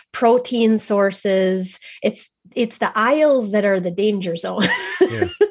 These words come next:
Speaker 2: No, I know. I, you've seen, I've seen it before. They're, they're, the, the grocery store is actually set up just the way Jenny said, like, look at it one day. They, you know, they concentrate kind of the crappy food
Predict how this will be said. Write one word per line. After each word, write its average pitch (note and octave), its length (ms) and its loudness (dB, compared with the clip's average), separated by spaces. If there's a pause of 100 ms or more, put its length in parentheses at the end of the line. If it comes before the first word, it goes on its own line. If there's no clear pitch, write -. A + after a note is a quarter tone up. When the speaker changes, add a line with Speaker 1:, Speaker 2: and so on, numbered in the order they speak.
(340)
Speaker 2:
No, A#2 100 4
I A#2+ 140 0
know. B2 240 0 (260)
I, G2 240 -6 (500)
you've G2 160 -6
seen, D3 280 0
I've G#2+ 140 -4
seen C#3 160 -2
it C3 60 -2
before. D3+ 320 2
They're, C#3+ 380 2
they're, B2+ 400 0 (840)
the, A2 260 -6
the A2+ 140 -4
grocery C3+ 360 0
store C3+ 360 0
is B2+ 340 2
actually G#2+ 400 0
set F#2+ 240 -2
up F#2+ 260 -2 (400)
just - 220 -10
the A2 80 0
way F#2+ 140 2
Jenny E2 280 0
said, D2 280 -6
like, D2 180 -10
look G2+ 220 -2
at D2+ 160 0
it - 120 -8
one C#2+ 220 -6
day. G#1+ 280 -10 (340)
They, F#2 340 0
you F#2+ 100 -2
know, E2 260 -4 (220)
they F#2 140 -4
concentrate G#2+ 680 0
kind F#2 180 -2
of F2+ 60 -2
the F#2 80 -6
crappy F2 400 -4
food F2 340 -4